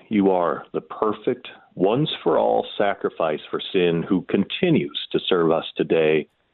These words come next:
as our great high priest. We ask that you would guide our study today, that in these words we would be strengthened in our faith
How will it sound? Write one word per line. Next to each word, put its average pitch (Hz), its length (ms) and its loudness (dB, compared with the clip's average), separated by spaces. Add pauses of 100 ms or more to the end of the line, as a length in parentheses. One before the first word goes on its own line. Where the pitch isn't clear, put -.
as 76 120 -2
our 73 120 0
great 76 340 0
high 78 180 -2
priest. - 520 -10 (840)
We 85 100 2
ask 82 260 0
that - 140 -2
you 95 80 -2
would 87 140 -2
guide 90 260 0
our 85 180 0 (100)
study 78 320 -2
today, 78 460 0 (640)
that - 260 -2
in 135 240 2
these 123 240 2
words 120 380 -2 (160)
we 113 120 2
would 104 180 0
be 95 120 0 (100)
strengthened 90 680 -4 (180)
in 78 100 -2
our 71 160 -2 (140)
faith 69 300 0